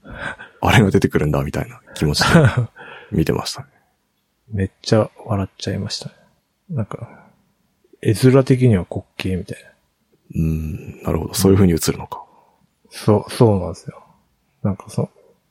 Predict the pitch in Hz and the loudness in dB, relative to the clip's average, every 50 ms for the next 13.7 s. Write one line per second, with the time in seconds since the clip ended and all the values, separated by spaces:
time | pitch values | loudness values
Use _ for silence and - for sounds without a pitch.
0 | _ _ _ _ _ _ - 156 151 156 151 - 110 101 - - 135 139 131 107 | _ _ _ _ _ _ 2 4 6 6 6 4 2 0 2 4 4 4 4 4
1 | 101 98 - 98 98 - 98 98 - - - 95 90 98 101 95 95 101 104 107 | 2 0 -2 -4 -4 -2 -2 -4 -4 -4 -6 -4 -2 -2 -2 -2 0 2 2 2
2 | 101 - 110 101 - 107 98 95 80 - _ - - - 92 87 - - 92 92 | 0 0 -4 -6 -4 -4 -2 -2 -4 -6 _ -14 -10 -8 -8 -8 -8 -10 -10 -10
3 | - - 90 90 92 - 120 _ - - - - _ - - - _ _ _ _ | -8 -8 -10 -8 -8 -10 -12 _ -16 -16 -18 -18 _ -20 -20 -20 _ _ _ _
4 | _ _ _ _ _ _ _ _ _ - 135 127 110 95 - - - - - _ | _ _ _ _ _ _ _ _ _ -4 -4 -2 -2 -4 -6 -8 -10 -14 -18 _
5 | _ _ _ _ _ _ _ _ _ _ - - _ - - - - - - _ | _ _ _ _ _ _ _ _ _ _ -20 -20 _ -10 -4 -2 -2 -2 -2 _
6 | _ - - 202 226 208 143 120 107 107 104 - - 101 101 120 127 143 151 120 | _ 0 4 4 6 6 6 4 4 2 2 0 0 -2 2 4 4 6 6 4
7 | - 117 - - - 101 98 98 - _ _ _ _ - - - 120 107 95 - | 2 -4 -12 -8 -4 -4 -4 -4 -6 _ _ _ _ -10 -2 0 0 2 2 0
8 | 98 98 98 98 101 - - - 107 101 101 - - _ _ _ _ _ _ _ | -4 -4 -4 -4 -6 -8 -6 -6 -4 -4 -4 -8 -10 _ _ _ _ _ _ _
9 | _ _ _ _ _ _ - 139 - - - 117 - - - - _ _ _ _ | _ _ _ _ _ _ -16 -16 -16 -16 -16 -18 -18 -18 -18 -20 _ _ _ _
10 | _ - - - - _ _ _ _ _ _ _ _ _ - - - 117 104 - | _ -8 -8 -8 -8 _ _ _ _ _ _ _ _ _ -14 -6 -6 -6 -6 -4
11 | - 117 113 - - 110 - _ _ - 135 127 117 - - _ - _ _ _ | -2 -2 -2 -2 -4 -10 -12 _ _ -2 -2 0 -2 -2 -6 _ -20 _ _ _
12 | _ _ _ _ _ _ _ _ - 139 131 - 160 160 160 160 160 165 180 165 | _ _ _ _ _ _ _ _ -2 -2 2 4 6 6 8 8 8 8 6 4
13 | - 110 104 104 123 151 - - 269 254 190 127 113 - | 4 2 2 2 2 2 2 4 6 6 6 6 6 2